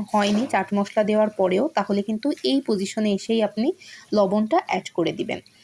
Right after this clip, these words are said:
আর চিনির পরিমাণটা কিন্তু অবশ্যই ওয়ান টেবিল স্পুন বা টু টেবিল স্পুন এরকমই দিবেন, এর উপরে কখনোই যাবেন না,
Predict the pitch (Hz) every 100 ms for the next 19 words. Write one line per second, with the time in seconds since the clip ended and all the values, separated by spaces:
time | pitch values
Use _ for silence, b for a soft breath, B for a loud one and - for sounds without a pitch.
0 | b b 202 208 - 269 269 277 294 277
1 | 277 269 277 285 320 247 190 220 - 285
2 | 285 302 214 202 247 247 262 - 294 320
3 | 320 226 226 233 240 247 220 220 220 220
4 | 247 233 190 156 156 - 254 254 254 269
5 | 269 196 - 233 269 220 190 190 190 269